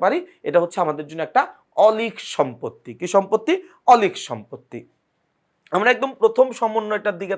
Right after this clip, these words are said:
তাকাবো। আচ্ছা, এক নম্বর সমন্বয় কি বলছে? বিজ্ঞাপন খরচ তিন বছরের জন্য পরিশোধিত বারো হাজার টাকা। তাইলে আমি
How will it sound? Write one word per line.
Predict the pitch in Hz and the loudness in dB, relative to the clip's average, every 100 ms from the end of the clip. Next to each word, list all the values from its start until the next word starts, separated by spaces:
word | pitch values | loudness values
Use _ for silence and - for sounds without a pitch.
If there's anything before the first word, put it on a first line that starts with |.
| 151 | -4
তাকাবো। | 131 123 131 254 - _ _ _ _ _ - | -4 0 2 2 0 _ _ _ _ _ -10
আচ্ছা, | 127 - _ _ _ - | -10 -12 _ _ _ 0
এক | 233 233 247 | 0 2 0
নম্বর | 226 208 - | 0 -2 0
সমন্বয় | 175 160 139 117 120 | -2 -2 -4 -8 -4
কি | 202 | 0
বলছে? | 233 285 202 | 0 0 -6
বিজ্ঞাপন | 214 - 254 247 269 269 | -8 0 0 2 -2 0
খরচ | 262 214 240 - | 0 2 0 -4
তিন | 277 277 262 | -8 -6 2
বছরের | 214 208 240 254 196 | 2 2 -4 -6 -6
জন্য | 247 247 247 | -2 -2 0
পরিশোধিত | 208 214 208 233 147 131 190 - - _ 127 | -6 -6 -4 -4 -4 2 2 2 -4 _ -2
বারো | 139 135 127 | 0 0 -4
হাজার | 117 120 - | -8 -10 -16
টাকা। | - - - | -20 -10 -2
তাইলে | 202 185 196 254 _ _ - | 2 4 4 2 _ _ -2
আমি | 196 | 0